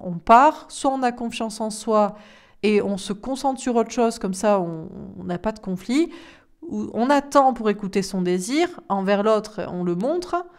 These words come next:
ou soit on attend, on n'attend pas, enfin on n'attend pas justement, ou on n'attend pas pour, pour avancer, pour bouger, pour agir, pour partir ailleurs. Parce que là, ça commence à s'enliser, on a une solitude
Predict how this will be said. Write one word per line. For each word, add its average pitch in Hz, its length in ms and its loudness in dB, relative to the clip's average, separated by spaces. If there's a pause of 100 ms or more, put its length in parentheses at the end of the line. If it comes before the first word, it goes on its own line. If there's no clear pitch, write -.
(200)
ou 196 100 -6
soit 277 240 2
on 208 240 0
attend, 214 420 -2
on 196 80 -4
n'attend 185 340 -4
pas, 277 420 4
enfin 190 220 -4
on 180 60 -4
n'attend 202 300 -2
pas 247 120 2
justement, 202 580 -2
ou 247 100 -2
on 202 60 -2
n'attend 185 280 -2
pas 240 140 0
pour, 180 240 -8
pour 170 200 -6
avancer, 170 480 -2
pour 226 200 -8
bouger, 175 340 -4
pour 196 220 -6
agir, 185 280 -2
pour 175 120 -10
partir 180 340 -6
ailleurs. 208 400 -2 (1080)
Parce 240 240 6
que 277 100 2
là, 311 500 10
ça 320 240 -2
commence 285 360 0
à 277 80 2
s'enliser, 269 880 -2
on 240 100 -4
a 240 80 2
une 233 140 0
solitude 240 880 -4